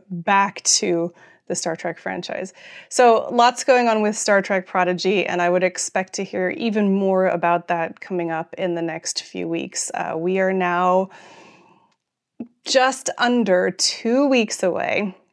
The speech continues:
from the premiere of Star Trek Prodigy. Uh, Lower Decks just ended. You got a little bit of a break. <laughs> And Prodigy starts, of course,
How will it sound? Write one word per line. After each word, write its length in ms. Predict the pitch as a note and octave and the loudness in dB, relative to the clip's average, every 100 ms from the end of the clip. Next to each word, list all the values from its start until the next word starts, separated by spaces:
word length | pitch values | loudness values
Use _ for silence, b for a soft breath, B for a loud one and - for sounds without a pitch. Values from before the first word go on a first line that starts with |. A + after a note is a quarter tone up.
| _ | _
from 300 | - F3 F3 | -4 -2 0
the 100 | F3 | -2
premiere 360 | - G3+ G3+ | -4 -2 2
of 120 | G#3 F#3+ | 0 0
Star 200 | G3 F3 | -4 -2
Trek 280 | - G3 | -2 -4
Prodigy. 640 | - F3+ F#3 F#3 G3+ G3 G3 B B B | -2 0 0 0 0 0 -2 B B B
Uh, 160 | E3+ D#3+ | -6 -2
Lower 220 | F3 F#3 | 0 2
Decks 260 | F3+ F3 - | 0 -4 -6
just 240 | - - | -6 -4
ended. 380 | - G#3+ G#3+ G3+ | -4 0 0 0
You 60 | - | -4
got 160 | D#3+ | -4
a 20 | |
little 160 | - G3 | -4 -2
bit 140 | A3 | 0
of 40 | C4+ | 2
a 80 | B3+ | 4
break. 360 | C4 C4 - - | 2 0 -6 -4
<laughs> 720 | A3 - - - C#4 B3 B3 B B B B | -4 -4 -14 -2 2 2 0 B B B B
And 160 | G#3 F#3 | -2 0
Prodigy 400 | F#3+ F3+ F#3 G3 | 2 2 2 -2
starts, 400 | - F3 F3 F3 | -2 0 0 -2
of 140 | F3+ | -4
course, 260 | - F3+ | -4 -8